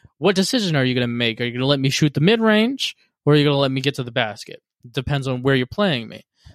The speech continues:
Like, he has that ability, but he's not crazy amazing at it. He's a good three-point shooter, but he's not, like, a great shot creator from three-point range where it's like, "Man, this guy is ridiculous." He's not like a, you know, he's not a great rebounder like,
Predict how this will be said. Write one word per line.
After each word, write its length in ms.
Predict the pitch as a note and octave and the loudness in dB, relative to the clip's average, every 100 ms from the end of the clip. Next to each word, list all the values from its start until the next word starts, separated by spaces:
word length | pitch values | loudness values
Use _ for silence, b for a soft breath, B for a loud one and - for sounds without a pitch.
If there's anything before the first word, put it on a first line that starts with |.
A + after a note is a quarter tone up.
| b | b
Like, 100 | C3+ | -8
he 80 | C4 | -2
has 140 | C4+ | 0
that 140 | G#3+ A3 | 0 -4
ability, 480 | G3 A3 A3 G#3 F#3 | -2 0 0 0 0
but 140 | E3 | 2
he's 140 | F3+ F3+ | 2 2
not 200 | F3 - - | 0 -2 -14
crazy 640 | - - - G3 F#3+ D3+ | -14 -8 0 2 2 2
amazing 520 | C3+ C#3 B3 F#3+ A#2+ A#2 | 2 2 2 0 -4 -8
at 140 | - | -12
it. 140 | B2 - _ _ _ _ _ | -12 -12 _ _ _ _ _
He's 160 | A3 A#3 | 0 2
a 60 | |
good 200 | A#3+ F4 | 0 -4
three-point 420 | - A#3 G#3+ G3 E3+ | -4 -6 -2 -2 -2
shooter, 440 | D#3+ D3 C3+ C3 _ _ _ - | -4 -4 -4 -8 _ _ _ -4
but 100 | E3 | 0
he's 140 | E3 | 2
not, 180 | D#3+ F3 | 4 4
like, 140 | D3+ C#3+ | 4 4
a 100 | C#3 | 0
great 380 | B2 C#3 D3 | 2 2 2
shot 360 | D3 F3+ F3 F3+ | 2 4 4 2
creator 340 | - D#3 C3+ | 0 2 2
from 180 | C3 C3+ | -2 -6
three-point 560 | B2+ C3+ C#3 C3+ C#3 B2+ | -6 -4 -6 -4 -6 -4
range 260 | B2+ B2+ | -4 -4
where 100 | B2 | -2
it's 120 | B2 C#3 | -4 -2
like, 180 | B2 | -6
"Man, 280 | B2+ C3+ C3 | -4 -2 0
this 160 | C3 - | -2 -6
guy 240 | C#3 B2+ | -6 -4
is 260 | B2 A#2+ A2+ | -6 -10 -8
ridiculous." 1040 | A#2+ A#2 A#2 - D3 C#3 C3 A#2 B2+ - B B B B B | -8 -8 -10 2 2 2 -4 -4 -8 -18 B B B B B
He's 160 | G3+ F#3+ | -4 0
not 180 | G#3+ F#3+ | 2 4
like 180 | F#3 E3+ | 2 2
a, 200 | D#3+ C#3+ | 0 0
you 140 | G#3 | -2
know, 240 | A#3 A3+ G#3+ | 0 2 4
he's 200 | G3+ G3+ | 2 4
not 160 | G3+ | 2
a 40 | E3 | 2
great 280 | F#3 C4+ | 2 0
rebounder 840 | A#3 G#3 F#3 D#3+ D3+ C#3+ C#3 C3+ C3+ - | 0 -2 0 0 0 0 -2 -2 -6 -6
like, 300 | C#3 B2+ - | -2 -2 -2